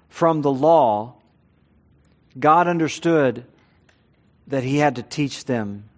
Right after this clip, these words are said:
through punishment, through chastening, through judgment. And this is what much of Jeremiah is all about.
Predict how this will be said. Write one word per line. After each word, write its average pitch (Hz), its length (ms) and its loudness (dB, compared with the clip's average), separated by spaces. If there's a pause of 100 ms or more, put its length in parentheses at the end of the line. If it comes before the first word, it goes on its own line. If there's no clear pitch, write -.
(720)
through 123 160 -6
punishment, 117 640 -10 (1400)
through 131 540 -4
chastening, 104 760 -6
through 127 440 -10 (100)
judgment. 107 720 -6 (2250)
And 139 100 -2
this 180 160 0
is 220 100 -2
what 175 220 2
much 170 220 0
of 139 60 -6
Jeremiah 156 440 2
is 131 100 -2
all 143 140 2
about. 127 400 0